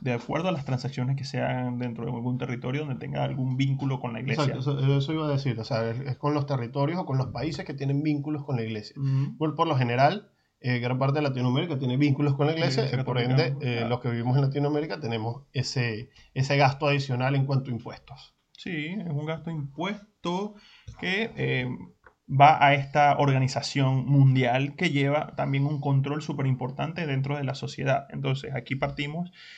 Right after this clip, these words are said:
Speaker 1: con el tema de la controversia. ¿Por qué todo este, este encubrimiento de, de documentación? ¿Por qué, eh,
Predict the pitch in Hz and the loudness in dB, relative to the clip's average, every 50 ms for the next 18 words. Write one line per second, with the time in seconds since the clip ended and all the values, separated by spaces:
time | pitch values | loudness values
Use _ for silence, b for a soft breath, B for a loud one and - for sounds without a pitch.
0 | B B _ - 151 160 165 156 143 135 143 143 151 160 160 151 143 139 135 135 | B B _ -2 -2 0 0 -2 -2 -2 -2 -2 -2 -2 -2 0 2 2 2 0
1 | 139 - 131 123 120 127 131 127 139 170 180 165 - - 127 117 117 117 - _ | 0 0 -2 -2 -2 -2 -4 -4 -2 -2 -2 -4 -4 -6 -8 -8 -10 -12 -18 _
2 | _ _ _ - 127 120 - - 143 151 160 175 180 180 B B B B B B | _ _ _ -6 -6 -6 -4 -2 -2 0 0 0 -2 -4 B B B B B B
3 | _ - 147 156 165 160 139 135 - 165 160 160 160 156 156 151 143 - - 131 | _ -2 0 0 0 0 -2 -4 -4 -2 0 0 0 0 0 -2 -4 -6 -6 -8
4 | - - 147 143 - 147 143 139 139 139 131 127 127 123 127 131 135 135 143 147 | -4 -2 -2 -2 2 2 2 2 2 2 0 0 0 0 0 0 0 0 0 0
5 | 139 135 131 127 127 123 123 123 117 - 131 127 127 120 113 120 131 - - 139 | 0 0 0 0 0 0 -2 -2 -2 -2 -2 -2 0 -2 -4 -6 -6 -4 0 0
6 | 135 135 135 135 135 135 127 123 - 135 131 139 143 143 139 139 B B B B | 2 2 2 2 0 -2 -4 -4 -2 0 2 2 2 2 0 -4 B B B B
7 | B B - 135 123 123 123 120 120 120 120 123 123 123 123 123 123 | B B -4 -2 0 0 0 0 0 0 -2 -2 -2 -2 -2 -4 -6